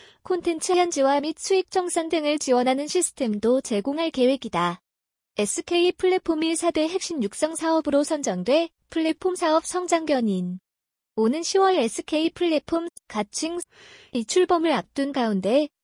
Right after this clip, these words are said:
티스토어는 뉴미디어, 커머스, 미래유통 사업과 함께 에스케이 플랫폼이 사 대 핵심 육성 사업으로 선정됐다. 에스케이 플랫폼 가칭의 성장을 견인할 핵심 동력으로서 티스토어는 오픈,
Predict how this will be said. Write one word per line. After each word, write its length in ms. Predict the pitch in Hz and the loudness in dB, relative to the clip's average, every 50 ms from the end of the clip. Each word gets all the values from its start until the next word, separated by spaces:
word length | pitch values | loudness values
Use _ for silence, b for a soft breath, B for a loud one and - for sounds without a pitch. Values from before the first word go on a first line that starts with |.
| _ | _
티스토어는 760 | - 339 339 - - - - 349 339 311 294 285 294 302 285 | -2 -2 0 0 -4 -2 0 2 2 2 2 0 -2 -2 -2
뉴미디어, 640 | 240 214 208 220 226 202 - 202 190 202 254 311 330 320 b b b b b b b b b b b b b b | 0 2 2 2 0 0 -2 -4 0 2 2 2 2 0 b b b b b b b b b b b b b b
커머스, 560 | - - 370 359 349 - - 233 240 285 320 - _ _ _ | -4 0 0 2 0 0 0 -2 -2 -2 -2 -6 _ _ _
미래유통 580 | - 233 220 302 339 330 330 339 - 370 359 | 0 2 4 4 4 4 4 2 -2 -6 -4
사업과 460 | 349 349 320 302 285 - - 311 311 311 | -2 0 0 0 0 0 2 2 2 2
함께 500 | 311 294 269 - - 269 277 294 277 214 | 2 -2 -6 -6 -2 0 2 4 4 2
에스케이 520 | 185 - - 294 - - 302 269 277 294 | 0 -2 -4 -8 -6 -2 -2 0 0 -2
플랫폼이 600 | - - 370 370 370 - - 330 311 311 320 330 | 0 0 2 2 2 0 0 -2 -2 0 -2 -2
사 220 | 320 - - 262 247 | -2 -2 -2 -2 2
대 200 | - 277 294 302 | 4 4 4 4
핵심 360 | 330 359 349 - 349 330 294 | 2 -2 -4 -4 -6 -4 -4
육성 280 | 233 202 - 302 311 320 | -4 -2 -2 -2 -4 -2
사업으로 560 | - 330 311 302 285 254 220 202 226 277 311 | -2 0 2 2 2 2 2 2 2 2 2
선정됐다. 840 | - 370 381 370 370 339 311 285 233 - _ - 170 170 180 180 - _ _ _ _ _ _ _ _ _ _ _ | 0 -2 -2 0 -2 -2 -2 -4 -6 -6 _ -4 -2 -2 -2 -6 -10 _ _ _ _ _ _ _ _ _ _ _
에스케이 540 | 214 208 - - 339 - - 349 339 349 359 | -2 -2 -2 -4 -6 -4 0 2 2 2 2
플랫폼 580 | - - 349 349 320 294 - - - 330 330 339 - - - _ | 2 0 0 0 0 0 0 -2 -2 -4 -4 -4 -8 -12 -18 _
가칭의 880 | - 220 208 202 - - - 311 339 349 339 - - - 254 247 254 269 | -6 -6 -6 -6 -6 -6 -6 -6 -6 -6 -8 -10 -6 -4 -2 -2 -2 0
성장을 480 | - 370 359 359 359 349 302 320 330 311 | 0 -2 -2 2 0 0 0 0 -2 -4
견인할 440 | - 277 208 208 220 214 277 311 | -2 0 2 2 2 2 2 0
핵심 320 | 311 370 - - 381 359 339 | 0 -2 -2 -2 -2 -2 0
동력으로서 800 | - 240 214 226 269 269 - 247 226 202 180 - 285 302 330 320 b b b b b b b b b b - | 0 0 0 2 0 0 0 0 0 0 0 0 0 0 0 0 b b b b b b b b b b -2
티스토어는 720 | - 339 330 - - - - 339 330 302 285 311 320 320 | -2 0 0 -2 -2 0 2 2 2 2 0 0 -2 -2
오픈, 340 | 247 185 - - 294 339 | -4 -4 -2 -4 -4 -4